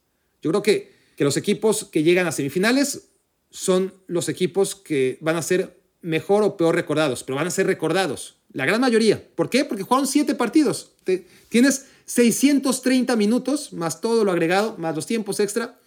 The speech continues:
más los penales que hayan tirado en el camino, para recordarlos. Los que jugaron tres, cuatro o cinco partidos, todos quedan en el mismo saco. En México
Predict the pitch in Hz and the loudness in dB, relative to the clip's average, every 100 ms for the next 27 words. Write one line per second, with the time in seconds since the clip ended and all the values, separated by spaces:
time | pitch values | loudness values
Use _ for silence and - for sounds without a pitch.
0 | _ - 147 156 - 185 226 240 247 - | _ -6 -4 -4 -2 0 0 -2 -4 -14
1 | _ _ _ 170 180 156 170 190 220 - | _ _ _ 0 0 2 2 2 0 -4
2 | - 147 139 165 208 233 - _ _ _ | -10 -6 -4 -2 0 -2 -8 _ _ _
3 | _ 170 160 160 - 165 180 160 117 - | _ 0 2 0 0 0 2 0 -4 -10
4 | _ _ _ _ - - - 202 247 220 | _ _ _ _ -12 -10 -4 0 0 -2
5 | - _ _ - 202 190 - - - _ | -10 _ _ 0 4 4 0 -12 -20 _
6 | _ 185 190 180 123 98 139 - - 262 | _ 0 0 0 -10 -14 -10 -2 2 4
7 | 233 196 147 139 202 240 - _ _ _ | 2 -2 -2 0 2 2 -2 _ _ _
8 | - 165 165 160 131 131 127 120 117 - | -2 0 0 -2 -2 -4 -6 -10 -12 -16
9 | _ _ _ _ _ - 160 190 190 180 | _ _ _ _ _ -6 -2 0 0 -2
10 | 156 | -4